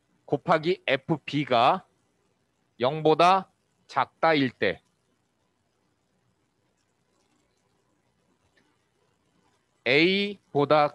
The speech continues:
크고 B보다 작다인 C에서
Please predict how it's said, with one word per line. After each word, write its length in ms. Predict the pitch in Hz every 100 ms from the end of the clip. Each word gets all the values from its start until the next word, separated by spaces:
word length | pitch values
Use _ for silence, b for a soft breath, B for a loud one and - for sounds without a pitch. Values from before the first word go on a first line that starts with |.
| _
크고 480 | - 196 123 139 170 _ _ _ _ _ _ _ _ _ _ _ _ _ _ _ -
B보다 760 | 147 160 160 170 180 190 185 _ _ _
작다인 800 | - 123 - - 160 127 123 160 170 _ _ _ _ _ _ _ _ _ _ _ _ _
C에서 520 | - - 226 165 85